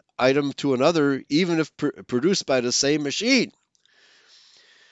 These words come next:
So you never get a total identity between one ball and the next. You get close,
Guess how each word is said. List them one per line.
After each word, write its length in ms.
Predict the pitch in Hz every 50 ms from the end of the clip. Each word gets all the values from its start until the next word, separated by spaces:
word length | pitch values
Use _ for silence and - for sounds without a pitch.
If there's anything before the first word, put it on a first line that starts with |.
| _ _
So 160 | - - 160
you 200 | 156 156 156 156
never 320 | 165 202 240 269 254 233
get 320 | 190 165 185 190 190 175 -
a 140 | 143 147 -
total 520 | - - - - 202 214 226 226 214 170
identity 960 | 139 156 151 127 110 139 165 190 196 175 - - - 156 139 135 127 113 - - _ _ _ - - _ _ _
between 600 | 135 139 131 - - 151 147 143 147 139 127 113
one 300 | 117 123 143 156 160 151
ball 400 | 131 117 113 117 123 139 143 139 -
and 220 | 127 131 139 147
the 40 | 160
next. 680 | 180 240 285 233 156 - - - - - - - - _ _ _ _ _ _ _ _ _ _ _ _ _ _ _ _ _ _ _ _
You 120 | 107 107
get 260 | 95 117 120 110 -
close, 840 | - - 185 262 294 285 262 254 220 - - - - - - - -